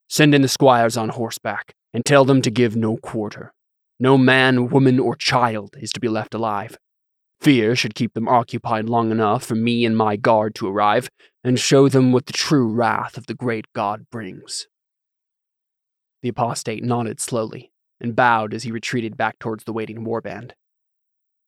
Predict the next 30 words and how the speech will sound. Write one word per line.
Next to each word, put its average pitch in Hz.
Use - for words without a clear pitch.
Delin 143
went 131
back 117
to -
his 120
observation 113
of 107
the 113
Nazrene 113
settlement 110
as 120
another 123
drop 101
of 110
sweat -
ran 110
down 107
his 110
tattooed -
scalp. 98
The 143
Holy 160
Knight 139
tugged 143
one 131
of 120
his 120
plated 123
gauntlets -
off -